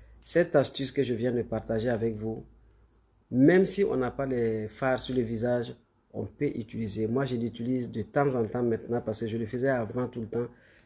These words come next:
mais je le fais maintenant de temps en temps. Le week-end, quand j'ai le temps, je le fais. Alors, quand vous faites ça sur le visage, vous allez voir la magie que ça va opérer sur le visage. Le visage a besoin de soins. Le visage est la partie du corps qui est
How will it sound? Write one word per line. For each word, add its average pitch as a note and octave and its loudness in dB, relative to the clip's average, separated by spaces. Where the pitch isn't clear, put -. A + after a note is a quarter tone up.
mais A2+ -2
je A#2 -2
le A#2 -2
fais D3 0
maintenant B2+ 2
de A2+ -2
temps A#2+ -2
en G#2 -2
temps. G#2+ -2
Le A2+ -2
week-end, A#2+ 0
quand C3+ -2
j'ai A#2 -2
le A2 -2
temps, B2 -2
je G#2 -2
le A2 0
fais. A2 -6
Alors, A#2+ 0
quand F#3+ 6
vous D#3 0
faites D3 0
ça B2+ 2
sur C3+ 0
le C3 2
visage, A#2+ 0
vous A2+ -4
allez C3 2
voir C3 0
la A2 -4
magie B2 0
que C3+ -4
ça A#2+ -2
va A2+ -2
opérer A2 -4
sur A2 -6
le A2 -2
visage. G#2 -6
Le A#2+ 0
visage D#3 2
a A2 -6
besoin A#2+ -2
de A2+ -2
soins. G#2 -4
Le B2 0
visage C#3+ 2
est D#3 0
la B2 2
partie - -4
du A#2+ -4
corps C3 0
qui A#2 -4
est G#2 -2